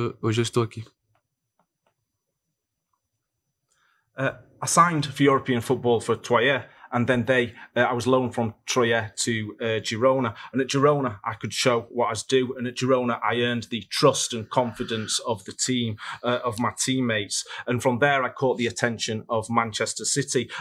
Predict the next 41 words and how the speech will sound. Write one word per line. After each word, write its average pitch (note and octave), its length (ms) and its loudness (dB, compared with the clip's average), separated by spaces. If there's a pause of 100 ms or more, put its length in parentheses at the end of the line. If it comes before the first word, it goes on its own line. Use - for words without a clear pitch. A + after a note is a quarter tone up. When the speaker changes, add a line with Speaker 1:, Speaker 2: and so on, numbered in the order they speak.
Speaker 2:
and A2+ 300 -4
n-, B2 240 2
negotiations A#2+ 880 0
started B2+ 600 2
with A#2 140 -4
City. A#2+ 320 -4
So A#2 220 2 (160)
it C#3+ 60 2
went E3+ 260 2
on E3 160 2
for C#3+ 80 -2
some C#3 240 4
months, C#3 400 0 (200)
and C3 120 2
it B2+ 40 0
was B2 120 -2
mutual. C#3+ 400 4
I C3 80 6
was C#3+ 120 0
very C3 220 0
interested B2 420 -2
in A#2 180 -2
playing A#2+ 260 0
for A#2 80 -10
Manchester A#2+ 340 -2
City, C3+ 360 0
and A#2 80 -2
Manchester A#2+ 280 -2
City A#2 400 -4 (200)
were A#2 100 0
very A#2+ 240 4
interested A#2 580 -2
in A2+ 120 -6
signing C#3 420 4
me. A2+ 140 -4
So A2+ 160 -2
from A#2+ 160 -2
the A#2 60 -2
first A#2+ 340 2
contact, A#2+ 520 -2 (360)
uh, A2+ 240 0